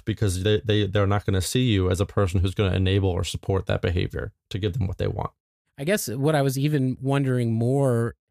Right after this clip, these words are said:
Speaker 2: is, has anyone, or do you think people, 'cause, 'cause it feels like in, in the Ferris movie, and I don't know if this is accurate to real life, and I guess that's why I'm asking, is the people that don't believe Ferris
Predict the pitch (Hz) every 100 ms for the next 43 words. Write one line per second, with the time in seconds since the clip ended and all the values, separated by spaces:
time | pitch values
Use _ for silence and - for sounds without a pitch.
0 | _ _ _ - 135 131 127 123 - _
1 | _ _ 156 151 143 143 151 170 180 180
2 | 180 190 131 123 120 123 131 - 143 -
3 | 151 147 156 160 160 - _ _ _ _
4 | _ 180 160 180 170 - 233 196 180 156
5 | 165 156 156 143 127 170 156 151 147 -
6 | - - 147 143 127 120 135 - _ _
7 | _ _ 143 139 147 139 143 131 131 131
8 | 131 135 127 - 123 135 175 113 120 131
9 | 120 127 131 - 135 120 113 139 - 131
10 | 120 117 117 113 - _ _ _ _ _
11 | 127 - 175 196 180 147 131 - - -
12 | 123 131 151 - 123 117 123 143 - 170
13 | 180 208 -